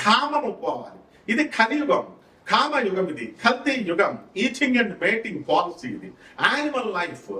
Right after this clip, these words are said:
ఎనభై నాలుగు లక్షల జీవరాశుల నుంచి వచ్చినటువంటి పర్ఫెక్ట్ యానిమల్ నే హ్యూమన్ బీయింగ్ అంటారు. ఈటింగ్ and మేటింగ్ చేయకపోతే ఇంకేం చేస్తారు మరి?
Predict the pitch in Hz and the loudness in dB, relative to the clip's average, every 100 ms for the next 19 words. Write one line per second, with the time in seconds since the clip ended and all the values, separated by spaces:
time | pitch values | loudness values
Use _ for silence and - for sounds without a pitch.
0 | - 156 233 247 240 226 208 196 175 - | 0 2 4 2 2 0 -4 -4 -8 -6
1 | 175 160 - 160 196 220 190 180 165 147 | -6 -6 -4 -2 -2 -2 -6 -6 -6 -8
2 | 151 147 139 127 127 - - - 175 180 | -8 -6 -8 -4 -4 -4 -14 -2 0 0
3 | 359 - 214 190 175 180 - 151 180 180 | -4 -4 -4 -4 -4 -6 -6 -6 -6 -6
4 | 143 147 147 123 123 123 113 - - _ | -8 -8 -6 -4 -4 -6 -12 -16 -18 _
5 | _ - 190 208 226 226 220 226 226 220 | _ -6 0 2 2 2 -2 -2 0 0
6 | 220 226 226 226 220 226 220 | -2 -6 -4 -4 -4 -6 -8